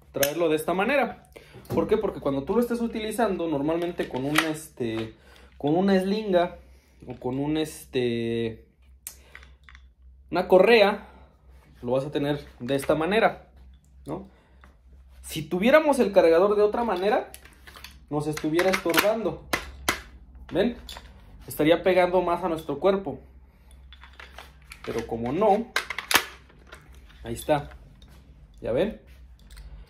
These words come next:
Queda lo más pegado a nuestro cuerpo posible. Nuestro segundo cargador queda expuesto al, hacia el frente, hacia el lado derecho del arma. Y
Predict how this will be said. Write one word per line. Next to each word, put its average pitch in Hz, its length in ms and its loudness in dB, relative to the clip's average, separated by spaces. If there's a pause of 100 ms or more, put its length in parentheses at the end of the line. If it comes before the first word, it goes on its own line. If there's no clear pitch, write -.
(1080)
Queda 151 240 6
lo 131 160 0
más 190 240 4
pegado 208 320 6
a 208 40 4
nuestro 156 300 -2
cuerpo 190 300 2
posible. 208 520 -2 (1300)
Nuestro 135 260 -2
segundo 156 320 0
cargador 147 400 2
queda 156 220 2
expuesto 175 720 -2
al, 131 200 0 (400)
hacia 147 240 -4
el 139 60 0
frente, 220 640 2 (480)
hacia 123 220 -4
el 135 40 0
lado 160 160 6
derecho 180 360 4
del 185 120 6
arma. 185 380 2 (920)
Y 262 360 2